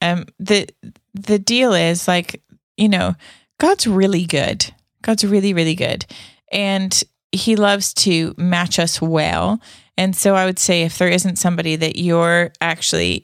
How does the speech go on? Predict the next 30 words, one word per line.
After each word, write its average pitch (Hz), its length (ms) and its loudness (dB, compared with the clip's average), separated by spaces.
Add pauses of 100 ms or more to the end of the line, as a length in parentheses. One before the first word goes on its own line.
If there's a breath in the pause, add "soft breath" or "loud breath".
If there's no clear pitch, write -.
seeing 165 440 -2
and 160 220 -6
feeling 156 280 -2
like, 147 280 -4
"Oh 302 420 0
gosh, 214 380 -2
that - 180 -4
would 180 180 -4
be 156 340 -2 (460 soft breath)
awesome," 165 580 -2 (600 loud breath)
um, 165 540 -2 (460)
don't, 226 240 0 (220)
don't 262 200 2
panic. 180 520 -2
Just - 400 0
keep 226 280 -2
working 202 300 0
on 170 140 0
yourself. 196 760 -2
Keep 196 240 -4
working 175 300 -2
on 175 140 -4
stuff - 340 -4
with - 100 -14
the 165 160 0
Lord. 170 400 0
Keep, - 300 -4 (420 loud breath)
um, 165 320 -2
growing. 170 800 0 (480 loud breath)
And 190 680 0